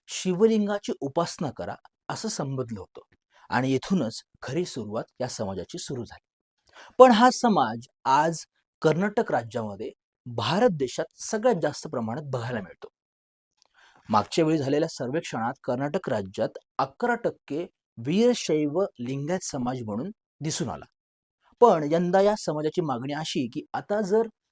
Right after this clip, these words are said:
जातीनिहाय जनगणना झाली, तर आमचा समाज हा सतरा टक्क्यांपर्यंत पोहोचला आहे. तर मग आमच्या समाजाला हिंदू म्हणून नव्हे, तर स्वतंत्र वीरशैव समाज लिंगायत म्हणून मागणी द्यावी.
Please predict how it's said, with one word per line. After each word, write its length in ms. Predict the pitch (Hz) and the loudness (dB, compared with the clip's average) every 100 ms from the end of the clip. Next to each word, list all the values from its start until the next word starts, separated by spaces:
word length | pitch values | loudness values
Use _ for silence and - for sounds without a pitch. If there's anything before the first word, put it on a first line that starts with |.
| - | -18
जातीनिहाय 880 | 127 131 135 196 175 185 190 196 220 | -2 -2 0 -2 0 0 0 0 0
जनगणना 460 | 151 147 139 139 139 | 0 -4 -4 -6 -8
झाली, 280 | 147 - 160 - _ _ _ - | -10 -6 -6 -8 _ _ _ -6
तर 120 | 151 - | -6 -4
आमचा 360 | 120 135 135 190 | -6 -8 -6 -6
समाज 380 | - 131 123 104 | -4 -6 -6 -6
हा 160 | 139 - | -8 -6
सतरा 380 | - - - | -10 -6 -6
टक्क्यांपर्यंत 760 | 180 131 - 120 110 110 113 202 - | -6 -8 -8 -8 -6 -8 -8 -10 -6
पोहोचला 400 | 147 131 - 78 | -6 -6 -8 -10
आहे. 120 | 80 _ _ _ _ _ _ | -10 _ _ _ _ _ _
तर 100 | 240 | 8
मग 180 | 247 214 | 8 4
आमच्या 360 | 156 165 233 | 2 0 0
समाजाला 600 | 233 - 160 120 101 185 - - _ _ - | 2 2 0 0 -2 -4 -6 -10 _ _ -6
हिंदू 340 | 165 170 240 | -2 4 4
म्हणून 300 | 190 156 156 | 4 2 -6
नव्हे, 220 | 135 123 156 _ _ | -10 -8 -10 _ _
तर 80 | 156 | -6
स्वतंत्र 600 | 156 - 139 180 180 196 214 | -4 -6 -4 -2 -2 -2 -2
वीरशैव 600 | 139 151 185 175 170 160 190 | -2 2 2 2 -2 0 -2
समाज 460 | - 127 127 143 - _ - | -4 -4 -4 -6 -12 _ -8
लिंगायत 420 | 127 160 185 196 | -4 0 0 0
म्हणून 200 | - 117 180 | -2 -6 0
मागणी 320 | 170 120 95 | 0 0 -8
द्यावी. 180 | - | -14